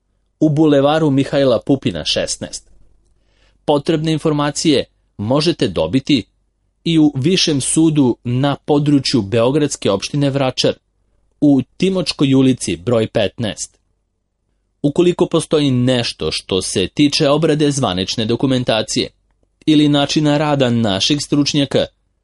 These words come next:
što u gornjem tekstu nije dovoljno detaljno razjašnjeno, molimo vas da nas kontaktirate mailom ili telefonom, ili lično dođete u neku od naših beogradskih filijala.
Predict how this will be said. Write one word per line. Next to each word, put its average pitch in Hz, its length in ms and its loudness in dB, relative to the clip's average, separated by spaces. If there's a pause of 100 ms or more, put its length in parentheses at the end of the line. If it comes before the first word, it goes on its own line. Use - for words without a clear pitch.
(240)
što - 240 -2
u 101 60 0
gornjem 123 440 0
tekstu 135 460 -2
nije 143 560 0
dovoljno 139 640 2
detaljno 135 800 -2
razjašnjeno, 107 720 -2 (420)
molimo 147 560 2
vas 90 360 -4
da 110 200 -4
nas 98 180 -4
kontaktirate 123 880 -2
mailom 101 500 -2 (460)
ili 107 200 -2
telefonom, 127 580 0 (760)
ili 135 340 4
lično 165 460 0
dođete 131 500 0
u 92 120 -2
neku 110 360 -2
od 98 120 -2
naših 107 480 -2 (100)
beogradskih 120 880 -2
filijala. 107 500 0